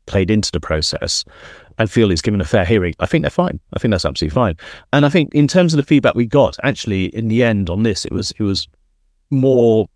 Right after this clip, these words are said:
it, it, it was more unified than one might hope. So the, the, the sort of pillars were all quite agreed, even the content of them. I think there, it was actually very helpful feedback to say it would be really useful to have, you know, really explicit targets in some areas, for example, which was good.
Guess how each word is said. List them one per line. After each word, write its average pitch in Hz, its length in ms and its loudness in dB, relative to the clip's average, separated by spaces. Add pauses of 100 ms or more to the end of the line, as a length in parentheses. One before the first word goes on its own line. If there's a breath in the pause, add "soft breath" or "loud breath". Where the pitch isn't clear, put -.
(460)
it, 120 180 -4
it, - 260 -6 (240)
it 131 40 -2
was 120 120 2
more 127 160 2
unified 131 440 2
than 98 120 0
one 101 140 -2
might 95 180 -2
hope. 107 220 0
So 113 300 2
the, 123 200 2
the, 113 180 0
the 117 100 -2
sort 127 180 2
of - 60 -10
pillars 139 360 2
were 104 160 0
all 107 280 2
quite 90 260 -4
agreed, 104 320 0
even 110 180 0
the 101 80 -2
content 123 300 -4
of 71 80 -6
them. 80 160 -6 (260 loud breath)
I 82 60 -4
think 113 300 2
there, 117 180 2
it 131 40 0
was 127 120 2
actually 113 200 -2
very 95 140 0
helpful 117 320 -2
feedback 92 340 -6
to - 60 -8
say 92 200 -2 (420 loud breath)
it 117 80 2
would 98 120 -2
be 113 100 0
really 113 220 2
useful 107 240 0
to - 80 -8
have, 101 220 -4
you 101 80 -4
know, 90 80 -2
really 95 220 0
explicit - 380 -6
targets 123 420 2
in 120 80 -2
some 123 180 0
areas, 131 460 -2 (140)
for 113 100 -4
example, 113 340 -4
which 80 200 -4
was 80 100 -6
good. 156 220 0